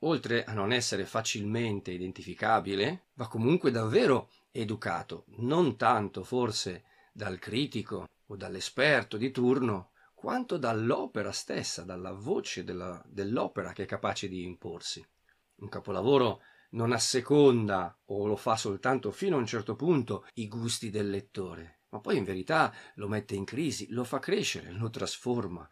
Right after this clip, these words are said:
In fondo è per questo davvero che leggiamo, per acquisire esperienze, per diventare altro, per rimettere in discussione il nostro punto di vista del mondo, per poter guardare il mondo con occhi diversi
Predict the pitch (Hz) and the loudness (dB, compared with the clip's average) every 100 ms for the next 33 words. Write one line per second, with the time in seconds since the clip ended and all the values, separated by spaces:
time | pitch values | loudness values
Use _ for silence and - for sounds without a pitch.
0 | _ 85 - 110 82 - - - 110 107 | _ -12 -6 -6 -6 -12 -6 2 2 2
1 | 104 92 85 98 87 - 87 85 87 101 | -4 -6 -2 -2 -2 -6 -6 -8 -4 -4
2 | 82 80 82 _ _ - 95 - 104 113 | -2 -6 -16 _ _ -10 -10 -6 -2 0
3 | 113 104 - 110 113 131 127 107 101 - | 0 -2 -4 -4 0 0 0 -4 -8 -8
4 | 101 120 117 113 127 123 120 151 117 110 | -6 -2 -2 -2 -4 -2 2 2 0 -4
5 | 101 90 _ _ - 139 123 139 202 208 | -12 -14 _ _ -2 0 2 2 2 0
6 | 147 139 139 - 135 - 214 147 156 147 | 0 2 0 0 -2 2 2 2 0 -2
7 | 135 131 190 190 160 147 180 185 - 156 | -4 0 0 0 0 0 0 -2 -4 -2
8 | 151 139 113 110 98 - - - _ 147 | 0 0 0 0 -4 -6 -20 -20 _ 0
9 | 135 135 143 190 170 113 113 156 139 113 | 2 0 2 2 0 0 4 4 4 2
10 | 151 220 151 107 104 113 170 202 202 120 | 4 6 4 2 0 0 2 0 0 -2
11 | 107 131 - 113 101 92 92 78 - - | -6 -6 -8 -6 -6 -6 -8 -10 -12 -12